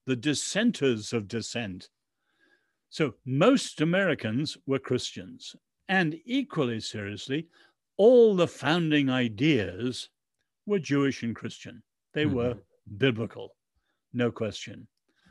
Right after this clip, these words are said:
Speaker 1: But was America ever officially Christian? No. And the genius of the First Amendment lies there. In other words, if you look at the French Revolution in particular,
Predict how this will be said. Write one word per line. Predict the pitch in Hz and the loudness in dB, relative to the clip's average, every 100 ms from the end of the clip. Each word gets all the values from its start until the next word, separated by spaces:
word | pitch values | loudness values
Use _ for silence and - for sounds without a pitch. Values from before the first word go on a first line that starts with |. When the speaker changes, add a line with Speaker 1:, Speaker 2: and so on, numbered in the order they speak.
| _ | _
Speaker 1:
But | 151 | 0
was | 147 196 | 2 2
America | 147 156 170 147 135 | 0 0 0 -2 -2
ever | 131 107 110 | -2 -2 -6
officially | - 165 - 175 170 | -6 -8 -6 -8 -8
Christian? | - 190 - 175 185 202 | -8 -10 -8 -8 -6 -4
No. | 302 185 - - _ _ _ _ - | -4 -8 -10 -18 _ _ _ _ -4
And | 151 147 | 0 0
the | |
genius | 135 - 160 254 302 262 165 127 - | -2 -6 0 0 2 0 0 -2 -6
of | 117 | -6
the | 117 | -4
First | - 127 - 117 | -2 -4 -2 -6
Amendment | 104 92 117 143 | -4 -4 -6 -4
lies | 120 131 127 - | -4 -4 -4 -6
there. | 175 185 - 101 _ - | -6 -6 -6 -12 _ -8
In | 160 | -6
other | 240 247 | -2 0
words, | 156 - _ _ - - _ | 0 -2 _ _ -20 -20 _
if | 175 - | -4 -2
you | 170 254 294 | 2 4 6
look | 240 220 | 6 4
at | 180 | 0
the | 131 | -4
French | - 151 139 131 | 0 2 2 2
Revolution | 123 123 123 117 117 | 2 2 0 0 -2
in | 110 104 | -2 -4
particular, | 98 120 120 98 | -4 -6 -6 -12